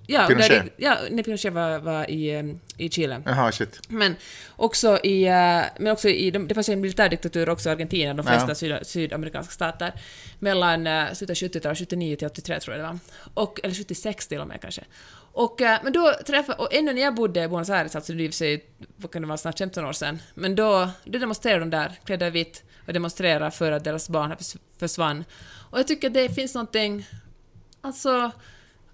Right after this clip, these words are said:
Speaker 1: makten i mammor
Speaker 2: Mm.
Speaker 1: är, det är fan den största makten som finns.
Speaker 2: Mammor som är liksom upprörda och kräver
Speaker 1: Ja.
Speaker 2: rättvisa.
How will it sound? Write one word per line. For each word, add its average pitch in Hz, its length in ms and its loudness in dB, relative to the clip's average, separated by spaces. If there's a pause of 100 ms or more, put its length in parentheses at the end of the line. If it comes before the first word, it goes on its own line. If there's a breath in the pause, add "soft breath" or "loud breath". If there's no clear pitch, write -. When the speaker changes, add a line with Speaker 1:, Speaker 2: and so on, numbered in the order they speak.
(100)
Speaker 1:
makten 214 760 2
i 180 40 4
mammor 151 540 2 (140)
Speaker 2:
Mm. 123 260 -2 (220)
Speaker 1:
är, 165 500 2
det 208 120 -6
är 214 40 -2
fan 170 400 0
den 165 120 -2
största 160 540 0
makten 135 400 -6
som 147 140 -12
finns. 139 320 -8
Speaker 2:
Mammor 143 380 4
som 127 220 2
är 123 60 2
liksom 123 380 2
upprörda 135 540 6
och 101 180 4
kräver 113 220 6
Speaker 1:
Ja. 120 60 8
Speaker 2:
rättvisa. 170 540 4